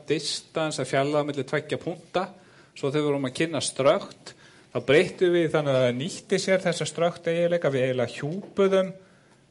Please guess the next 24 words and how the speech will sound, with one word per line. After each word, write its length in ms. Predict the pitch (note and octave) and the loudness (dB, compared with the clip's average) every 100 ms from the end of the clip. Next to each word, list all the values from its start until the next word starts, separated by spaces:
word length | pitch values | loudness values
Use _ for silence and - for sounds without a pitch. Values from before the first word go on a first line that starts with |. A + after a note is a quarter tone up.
| _ - | _ -16
sko, 200 | - D#3 B2 C3+ | 2 4 4 0
þessa 220 | D3 D#3 - | -4 -4 -4
tv-, 220 | - - | -8 -10
tv-, 220 | - D3+ A#2+ | -4 -4 -4
þessar 220 | C#3 C#3+ C#3 | -6 -4 0
tvær 160 | D3+ | 2
meðalmælabreytur 640 | D3+ E3+ F3 E3+ F3 E3+ B2 | 2 0 -4 0 0 0 -4
inn 140 | D#3+ F3+ | -6 -6
í 60 | D3 | -4
Struct 520 | D#3+ F#3 - - - _ _ - - - | 2 2 0 -16 -20 _ _ -20 -18 -8
og 100 | A#2+ | 4
sendum 560 | D3+ F3+ G#3 - F3 D#3+ | 6 4 2 -2 -2 0
point 380 | - A3 - - - - - _ _ _ - | 4 4 2 -10 -20 -20 -20 _ _ _ 0
inn 240 | D#3+ G#3 F#3 | 0 2 -2
hérna 380 | - D3+ A#2+ A2+ | 2 2 2 -2
í 220 | G#2+ C#3 C#3 C3+ - - _ _ _ - - | 0 -2 -2 -6 -18 -20 _ _ _ -12 -10
þessu 240 | - C3+ C#3+ | -4 -2 6
föll, 260 | E3 A2 - - - - - | 6 6 2 -18 -20 -20 -10
í 60 | C3 | 2
stað 280 | D#3+ F#3 | 6 6
þess 140 | F3 E3 | 4 2
að 80 | - | 0
senda 400 | F3+ F3+ - D#3 | -2 -2 0 2
inn 220 | F3 F3+ | 2 0